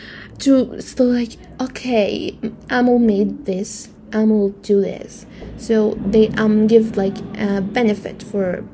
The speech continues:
for this earth or this global. So just like that. And about another point,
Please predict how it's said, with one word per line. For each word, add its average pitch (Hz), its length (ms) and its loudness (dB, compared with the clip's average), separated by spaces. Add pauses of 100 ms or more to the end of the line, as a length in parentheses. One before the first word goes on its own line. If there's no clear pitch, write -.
for 185 340 -2
this 202 500 2
earth 196 500 2
or 185 180 -2
this 196 360 -4
global. - 680 -4 (500)
So 208 260 6
just 202 300 0
like 190 180 -6
that. 180 440 -10 (1400)
And 277 560 2
about 320 380 0
another 233 380 4
point, 214 480 -4